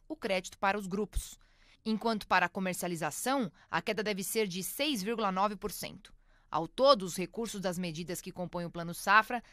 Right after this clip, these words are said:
devem ser vinte e seis vírgula sete por cento menores que o previsto.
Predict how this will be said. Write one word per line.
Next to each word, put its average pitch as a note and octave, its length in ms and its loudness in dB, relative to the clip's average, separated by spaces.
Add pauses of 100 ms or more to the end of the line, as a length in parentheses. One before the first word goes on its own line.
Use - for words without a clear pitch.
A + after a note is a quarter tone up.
(160)
devem G#3 300 2
ser G3+ 260 -2
vinte C4 380 -4
e C4+ 60 -4
seis A#3+ 340 -2
vírgula A3 300 0
sete - 340 -4
por G3 140 -10
cento E3+ 360 -6
menores G3+ 680 0
que - 100 -6
o D3 60 -6
previsto. - 600 -6